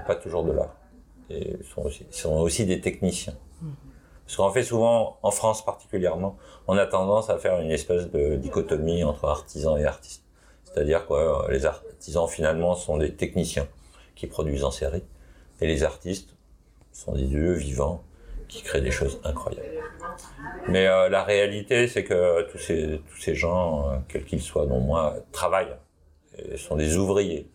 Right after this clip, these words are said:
Speaker 1: Parce qu'ils oublient qu'en fait, euh, autrefois, avant la Renaissance, c'était juste des ouvriers. Euh, c'était la plèbe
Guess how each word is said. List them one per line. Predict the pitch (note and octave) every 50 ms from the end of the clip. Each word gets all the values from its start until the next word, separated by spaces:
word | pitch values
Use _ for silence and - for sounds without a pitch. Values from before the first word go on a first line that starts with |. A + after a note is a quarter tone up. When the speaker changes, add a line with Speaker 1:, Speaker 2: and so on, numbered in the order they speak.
| _ _
Speaker 1:
Parce | _ - -
qu'ils | D2+ D2 C#2 C#2+ D#2+
oublient | D2+ D#2+ F#2 F#2+
qu'en | F#2+ D#2 D2+
fait, | - - D#2+ D2 C#2+
euh, | - - - - - - - - - - - - - - - - - _ _ -
autrefois, | C#2+ - - - D#2+ - - G2 A2 G#2+ - - -
avant | D2+ - C#2
la | C#2 -
Renaissance, | - - C#2+ C#2+ - - - E2+ F#2 F#2 - - - _ _ - - - - - - -
c'était | - - - - D#2
juste | D2 E2+ G2 F#2 E2
des | F#2+ E2+ E2+
ouvriers. | F#2+ F2 E2+ E2 D#2 C#2 - - - - - - - - - - - - - - -
Euh, | D2+ -
c'était | - - - -
la | C#2+ D2+ D2+
plèbe | - - - A#2 - F#2 -